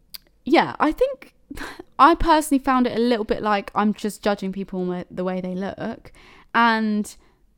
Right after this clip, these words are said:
I actually don't think that's the way you should make friends. I think you should make friends because you get on well, not because of what they look like or what they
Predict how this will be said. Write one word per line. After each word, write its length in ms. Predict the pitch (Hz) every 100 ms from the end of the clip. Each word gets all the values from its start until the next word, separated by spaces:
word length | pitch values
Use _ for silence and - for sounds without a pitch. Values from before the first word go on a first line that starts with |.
| -
I 80 | 233
actually 920 | 247 - - 240 214 208 196 190 - _ _ _ _ _ _ _ _ 185
don't 300 | 214 202 165
think 260 | - 196 262
that's 280 | - -
the 120 | - 180
way 260 | 185 156
you 240 | 160 160 160
should 240 | - -
make 220 | 156 -
friends. 380 | - - - -
I 120 | 98
think 180 | 180 165
you 80 | 175
should 140 | 185
make 200 | 185 170
friends 240 | - 151 151
because 300 | - 175 -
you 40 |
get 160 | - -
on 160 | - -
well, 260 | 65 -
not 320 | 190 180 -
because 240 | - - 180
of 120 | 185
what 120 | 196
they 100 | 175
look 280 | 170 - -
like 220 | 180 -
or 60 | 175
what 160 | -
they 140 | -